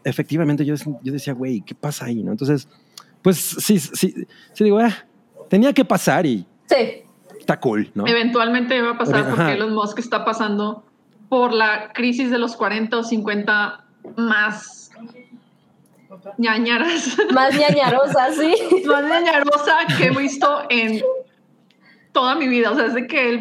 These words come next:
Speaker 3: el güey es billonea-, el güey es billonario, tiene todo el dinero del mundo y está mandando carros Mustangs al espacio, anda con una rockstar a la que le lleva veinte años,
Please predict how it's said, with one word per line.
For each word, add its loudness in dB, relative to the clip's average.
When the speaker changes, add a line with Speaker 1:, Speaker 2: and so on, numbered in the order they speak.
Speaker 3:
el 0
güey 0
es -8
billonea-, 2
el -2
güey 2
es -4
billonario, 0
tiene -2
todo 0
el 0
dinero 0
del 0
mundo -2
y -4
está 0
mandando 0
carros -2
Mustangs 0
al 0
espacio, 0
anda -2
con -2
una 0
rockstar -2
a 0
la -4
que -6
le -2
lleva 0
veinte -2
años, 0